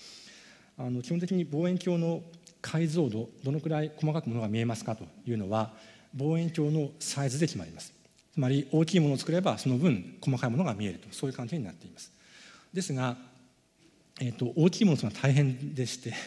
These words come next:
<laughs> まあ、当然ですよね。あの、電波でですね、では日本で言いますと、長野県野辺山、えー、天文台にですね、こういう直径四十五メーターというですね、これはこの波長では世界最大の望遠鏡があります。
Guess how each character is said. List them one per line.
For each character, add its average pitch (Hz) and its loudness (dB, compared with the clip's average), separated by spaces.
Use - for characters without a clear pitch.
<laughs> - -20
ま 117 -8
あ、 104 -12
当 123 -10
然 117 -8
で 107 -10
す - -14
よ - -16
ね。 - -16
あ 127 -10
の、 120 -4
電 165 2
波 196 -10
で 113 -10
で 95 -14
す - -12
ね、 98 -10
で - -10
は 117 -4
日 123 -2
本 156 -2
で 139 -4
言 127 -2
い 127 -2
ま 127 -4
す - -12
と、 151 0
長 135 -2
野 147 0
県 107 -6
野 127 -4
辺 117 -4
山、 120 -2
え 110 -8
ー、 110 -8
天 113 -8
文 113 -4
台 107 -4
に 87 -10
で - -16
す - -12
ね、 113 -8
こ 117 -6
う 110 -4
い 110 -2
う 113 -10
直 113 -12
径 135 0
四 160 4
十 127 0
五 101 -6
メ 135 2
ー 139 0
タ 98 -8
ー 90 -8
と - -18
い - -14
う - -18
で 92 -18
す - -12
ね、 90 -10
こ 139 0
れ 139 2
は 139 -2
こ 151 -2
の 151 2
波 143 -4
長 147 0
で 170 2
は 135 2
世 - -10
界 123 -2
最 120 -4
大 120 0
の 165 2
望 123 -2
遠 107 -4
鏡 98 -10
が 87 -14
あ 82 -14
り 82 -16
ま 78 -18
す。 - -16